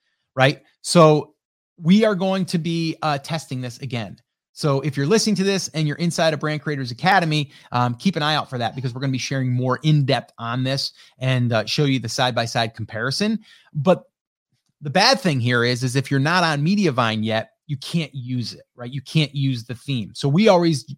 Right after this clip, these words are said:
we always say GeneratePress is our go-to. It's free. They do have a paid version, which we do use,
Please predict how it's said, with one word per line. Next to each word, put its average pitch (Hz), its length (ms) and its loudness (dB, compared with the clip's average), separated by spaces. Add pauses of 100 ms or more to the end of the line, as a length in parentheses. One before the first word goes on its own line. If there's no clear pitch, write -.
(160)
we 139 80 -12
always 160 260 -2
say 143 300 -2 (160)
GeneratePress 147 720 -2
is 135 100 -4
our 135 120 0
go-to. 139 640 -4
It's 120 160 -8
free. 143 520 -4
They 127 140 -8
do 131 120 -6
have 135 120 0
a 127 160 2
paid 135 300 -6
version, 135 340 -2
which 123 180 -8
we 131 120 -2
do 170 140 -2
use, 127 380 0